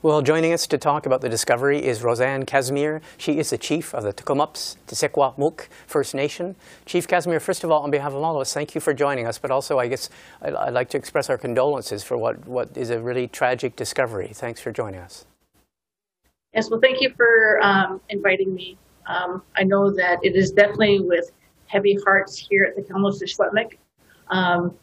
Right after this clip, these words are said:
Speaker 2: you know, that we have this unthinkable loss, you know, that was spoken about but never actually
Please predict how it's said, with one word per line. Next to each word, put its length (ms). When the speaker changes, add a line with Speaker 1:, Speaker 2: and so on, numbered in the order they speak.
Speaker 2:
you 80
know, 320
that 160
we 120
have 200
this 160
unthinkable 720
loss, 420
you 60
know, 300
that 180
was 180
spoken 440
about 260
but 220
never 260
actually 320